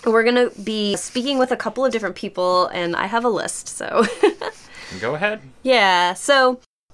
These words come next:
Speaker 1: first off, uh, we have K-Labs, which is a mobile video game company, and they make games based off of anime series such as Bleach,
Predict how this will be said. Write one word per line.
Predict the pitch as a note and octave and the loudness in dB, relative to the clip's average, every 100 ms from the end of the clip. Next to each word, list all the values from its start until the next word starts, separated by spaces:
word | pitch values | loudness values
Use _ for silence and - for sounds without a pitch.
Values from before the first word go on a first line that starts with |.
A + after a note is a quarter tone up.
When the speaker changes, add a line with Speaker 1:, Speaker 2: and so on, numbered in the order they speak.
| - | -16
Speaker 1:
first | - G4 B4 G#4+ | 2 2 4 4
off, | D#4 D#4 | 4 4
uh, | A#3 A3 G#3 G#3 G3+ | 2 4 4 4 2
we | A3 A3 | 0 0
have | G#3+ G3 | 0 0
K-Labs, | - A#3+ B3 G3 F3 F#3 G3 - - | 2 4 6 6 6 4 2 -8 -6
which | G3+ F#3+ F#3+ | 0 0 0
is | - F#3+ | -2 0
a | G3 | 2
mobile | G3+ G3+ G3+ | 4 2 2
video | F#3 F#3+ F#3+ | 2 2 0
game | F#3+ F3+ | -2 -4
company, | F3 - A3 G#3+ A#3 B3 B3+ B3+ - | -6 -6 -6 0 2 2 2 -2 -4
and | F#3 F3+ F3 E3+ | -2 0 0 0
they | G#3 | 0
make | G#3+ G#3+ | 2 2
games | G#3 F#3+ | 0 -2
based | - F3+ F#3 | 0 0 0
off | F3+ | -2
of | F3 | -4
anime | F3+ F3+ F3 | -4 -2 -2
series | E3+ - E3+ E3 E3 - | -2 -2 0 0 -2 -6
such | F3+ E3+ | -6 -4
as | F3 E3 - - - - | -2 -4 -6 -18 -10 2
Bleach, | A#3+ B3 A#3 - - | 4 4 0 -4 -8